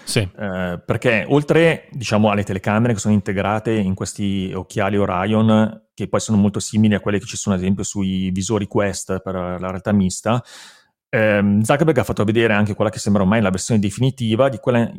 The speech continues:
Speaker 2: lui l'ha chiamata interfaccia neurale, sostanzialmente è una specie di braccialetto che si mette al polso e praticamente, eh, questo braccialetto legge, quando noi muoviamo le dita, eh, praticamente i comandi che noi impartiamo ai muscoli,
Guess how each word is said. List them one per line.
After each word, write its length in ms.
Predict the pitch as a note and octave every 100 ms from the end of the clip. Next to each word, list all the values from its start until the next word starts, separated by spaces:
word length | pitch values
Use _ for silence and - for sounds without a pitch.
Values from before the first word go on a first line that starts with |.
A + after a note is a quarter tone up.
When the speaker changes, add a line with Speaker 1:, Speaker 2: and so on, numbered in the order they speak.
| -
Speaker 2:
lui 140 | B2 C3
l'ha 40 |
chiamata 300 | A2 G#2+ G#2
interfaccia 880 | G#2+ G2+ - A#2+ - A2 G2 F#2+ F#2
neurale, 720 | G2 A2 G#2+ F2+ F2+ B2 E3+ - - - _
sostanzialmente 560 | - A#2+ - C3 B2+ A2+
è 20 |
una 80 | G2+
specie 260 | - -
di 80 | G#2+
braccialetto 680 | G2 A2 B2+ G#2 E2 - D#3
che 100 | -
si 120 | G2+
mette 500 | F#2 - F#2 F2 F2+
al 180 | - A2
polso 520 | G2+ F2+ - C3 D#3+ _ _ _ - - -
e 160 | D3+
praticamente, 840 | D3+ D3 - F3 E3+ E3 G3 G3+ -
eh, 400 | A#2 G2+ G2 G2+
questo 240 | C3+ - A2
braccialetto 520 | A#2 C#3 C3 - A2+
legge, 840 | A2 C#3 B2+ G2+ A#2 G2 G2+ - _
quando 220 | G#2+ G#2
noi 100 | C#3+
muoviamo 320 | B2 B2 B2+
le 140 | A#2
dita, 640 | G#2+ A#2 G#2 G#2+ F#2 F#2 -
eh, 280 | A2 G2+
praticamente 480 | - - - A2+ A2
i 20 | G2
comandi 320 | G#2 A#2 G#2
che 80 | G#2+
noi 100 | A2+
impartiamo 640 | G2+ F#2+ B2 A2 G2 F#2+
ai 120 | G2
muscoli, 560 | A2 G#2+ - A2+ B2+